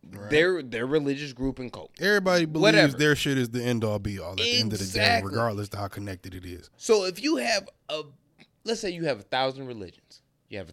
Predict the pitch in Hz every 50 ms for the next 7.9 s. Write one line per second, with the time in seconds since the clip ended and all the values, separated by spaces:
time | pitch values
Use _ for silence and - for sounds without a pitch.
0 | _ - 110 107 107 107 101 110 104 98 101 98 101 98 90 87 87 85 - -
1 | - _ _ _ - - - _ _ _ _ _ _ _ _ _ - 98 95 -
2 | - - _ _ _ _ _ _ _ _ _ _ _ - 143 151 160 175 180 180
3 | 185 180 156 147 151 147 147 139 127 - 151 139 139 139 135 131 123 117 - 113
4 | 95 - 110 82 67 _ _ _ - - - 90 - - 127 120 123 104 92 -
5 | - 95 - _ - - 101 101 120 95 - - - _ _ _ _ - 247 185
6 | - - 85 78 - _ - 117 104 - 87 - - - 415 440 466 466 480 -
7 | 415 359 359 - - - - - - 427 427 415 - - - 415 370 -